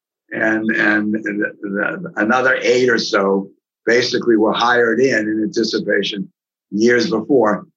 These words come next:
before the C E O retired, in anticipation of his retirement or moving on. So it's almost like ninety percent of those companies felt that going inside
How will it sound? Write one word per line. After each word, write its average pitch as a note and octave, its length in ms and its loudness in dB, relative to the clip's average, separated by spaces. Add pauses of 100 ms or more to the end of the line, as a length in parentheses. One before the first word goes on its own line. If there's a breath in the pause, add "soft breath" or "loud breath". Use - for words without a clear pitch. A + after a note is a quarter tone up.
(180)
before G#2+ 340 0
the G#2+ 100 0
C G#2+ 260 -2
E G#2+ 60 0
O G2+ 40 4
retired, G2+ 580 0
in G2 80 -2
anticipation G2+ 800 -2
of G2+ 80 -6
his F#2+ 120 -6
retirement G#2+ 500 -4
or G#2 60 -4
moving G#2 320 -4
on. A2+ 280 -4 (440)
So A2+ 580 0
it's - 140 -4
almost E3 340 2
like B2 200 0
ninety C3+ 480 2
percent A#2 600 -2 (500)
of G2+ 120 0
those D#3 280 2
companies G#2+ 480 -4
felt A2+ 280 0
that - 260 -4 (540)
going C#3 340 2
inside C3+ 800 2